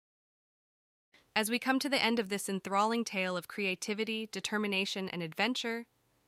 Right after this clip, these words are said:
it's clear that Lorelei Carrington's innovative spirit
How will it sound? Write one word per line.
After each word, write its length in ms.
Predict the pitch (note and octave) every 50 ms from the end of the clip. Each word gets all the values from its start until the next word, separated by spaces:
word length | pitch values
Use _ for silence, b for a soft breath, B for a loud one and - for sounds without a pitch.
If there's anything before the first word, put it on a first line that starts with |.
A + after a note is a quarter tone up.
| _ _ _ _ _ _ _
it's 160 | - A3+ -
clear 280 | - - - D#4 E4 E4+
that 180 | D#4+ C#4+ - -
Lorelei 420 | G#3 G3+ A3 A#3+ B3+ C4 B3+ B3+
Carrington's 720 | B3 - - A#3 A3+ A#3+ B3 B3+ - - G#3+ G3+ G3 - -
innovative 500 | - A3 A#3 C4 A#3+ C4 A#3+ A#3 A#3 G#3
spirit 540 | - - - - C#4+ D#4+ D#4 G#3+ E3 C#3 -